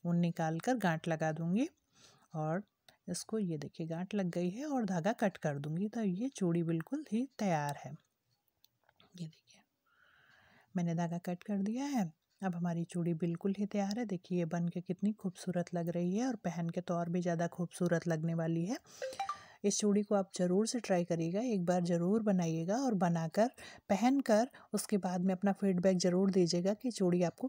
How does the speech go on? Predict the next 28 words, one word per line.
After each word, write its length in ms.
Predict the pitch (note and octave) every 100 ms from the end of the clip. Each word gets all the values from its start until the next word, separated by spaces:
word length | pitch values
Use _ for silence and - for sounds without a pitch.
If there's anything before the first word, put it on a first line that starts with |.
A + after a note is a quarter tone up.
| -
कैसी 280 | F#3+ E3+ D#3+
लगी, 280 | D3+ D3
दिखने 320 | D3+ F3+ A3+ C4+
में 140 | D4
कैसी 320 | B3 F#3+ -
लगी 300 | F3+ E3 E3
और 160 | G#3 A3
पहनने 360 | - G3 G#3+ C4
में 140 | C#4
कैसी 300 | A#3 F#3 -
लगी। 320 | D#3+ D3 D#3+ G#3+ - - - - - -
ये 260 | F#3+ G3 G3
बनने 300 | F#3+ F#3+ G3+
में 140 | G#3
तो 100 | G#3
बहुत 340 | E3+ F#3+ A3+ B3+
ही 80 |
आसान 460 | A3 F3+ F3+ F#3+ G#3+
है, 140 | A3
जो 140 | B3 G#3
आप 180 | F#3 F#3
आसानी 360 | F#3 F3+ F3+
से 140 | F3+ G3
पाँच 280 | F3 F3 -
मिनट 160 | F3
में 100 | F3+
बना 240 | E3+ E3+ E3
लेंगे। 400 | F#3 B3 D4+